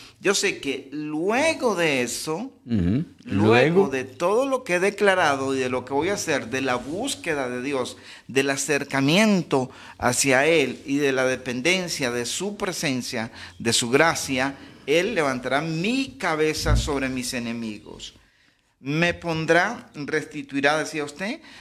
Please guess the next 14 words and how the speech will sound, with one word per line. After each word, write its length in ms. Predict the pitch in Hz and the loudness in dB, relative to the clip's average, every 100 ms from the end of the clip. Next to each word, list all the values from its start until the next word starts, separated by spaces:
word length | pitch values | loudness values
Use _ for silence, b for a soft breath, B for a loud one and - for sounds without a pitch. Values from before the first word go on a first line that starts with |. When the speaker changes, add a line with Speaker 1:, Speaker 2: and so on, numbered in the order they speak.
| B | B
Speaker 1:
me 160 | 139 135 | 0 2
pondrá 460 | 135 131 147 151 | 2 4 4 4
en 240 | 143 143 151 | 2 0 2
alto. 800 | 175 160 147 139 135 - 117 | 4 4 2 0 -2 -8 -6
Speaker 2:
Sí. 340 | 110 117 135 226 - - _ - | 2 4 4 2 -6 -16 _ 0
Speaker 1:
Levantará 580 | 139 147 151 139 156 165 | 4 6 4 2 0 0
mi 120 | 175 | 2
casa 300 | 175 165 165 | 0 0 0
sobre 960 | - - 226 233 185 143 135 135 117 - | 0 4 6 6 4 2 2 2 -4 -8
mis 880 | 135 139 160 196 214 - - - - - | -8 -2 2 2 2 0 0 -4 -6 -2
enemigos. 640 | 131 123 120 110 104 139 | 0 2 0 0 -2 -4
Esto 160 | - 190 | -2 2
quiere 240 | 202 196 | 2 2
decir 440 | 185 175 185 190 | -2 -4 -4 -6